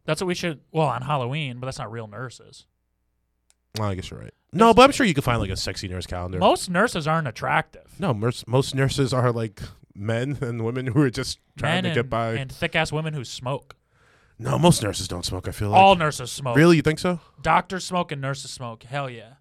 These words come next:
Speaker 2: I know
Speaker 1: Every
Speaker 2: doctors
Speaker 1: doctor
Speaker 2: do.
Speaker 1: I know smokes.
Speaker 2: Yeah, true. They're, they're under a lot of stress.
Speaker 1: Yeah, I get it.
Speaker 2: In, like, non-pandemic situations, too.
Speaker 1: I get it. I would smoke, too.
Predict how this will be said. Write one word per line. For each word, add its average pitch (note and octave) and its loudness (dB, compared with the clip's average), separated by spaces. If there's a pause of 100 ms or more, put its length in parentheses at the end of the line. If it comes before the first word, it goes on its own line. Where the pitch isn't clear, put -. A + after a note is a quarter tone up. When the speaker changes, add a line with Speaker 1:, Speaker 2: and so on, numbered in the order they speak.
(160)
Speaker 2:
I - -10
know E3+ 2
Speaker 1:
Every G3 0
Speaker 2:
doctors F#3 0
Speaker 1:
doctor G#3 8
Speaker 2:
do. F3+ 4
Speaker 1:
I - 2
know E3+ 0
smokes. B2+ -8 (440)
Speaker 2:
Yeah, B2+ -4
true. G2 -8
They're, C#3+ 4
they're A3 0
under A#3 -6
a G2 -6
lot E2 -12
of - -16
stress. - -14 (520)
Speaker 1:
Yeah, A#3+ 2
I E3+ 2
get D#3+ -2
it. F3+ -2
Speaker 2:
In, B2 -2
like, A#2+ 0
non-pandemic A2+ -4
situations, A#2+ -8
too. A2+ -8
Speaker 1:
I C#3+ -4
get C#3+ -4
it. D#3+ -8 (100)
I C#3+ -10
would F3+ -8
smoke, F#3+ -4
too. D3 -6